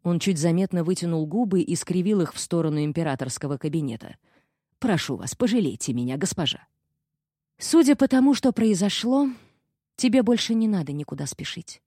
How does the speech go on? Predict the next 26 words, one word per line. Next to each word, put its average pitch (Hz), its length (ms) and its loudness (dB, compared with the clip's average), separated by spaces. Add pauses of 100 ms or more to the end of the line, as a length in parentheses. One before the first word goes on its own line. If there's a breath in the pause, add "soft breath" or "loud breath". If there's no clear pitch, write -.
(320)
Если 190 340 0
же 175 120 -2
ты 175 160 -2
пойдёшь, 160 640 -4 (340)
то, 269 120 4
боюсь, 262 400 4
потом 247 440 0
тебе 196 260 -2
придётся 208 500 -2
снова 190 460 0
бежать, 151 520 -4 (440)
но 294 200 4
уже 233 220 4
с - 80 -4
приказом 190 640 0 (180)
о 254 80 2
присвоении 147 800 -2
ранга». - 380 -10 (680)
Внезапно 214 520 2
я 208 200 2
почувствовала, 190 800 0
как 156 200 -2
в 127 120 -8
груди 147 340 0
всё 180 220 -2
сдавило, 156 640 -4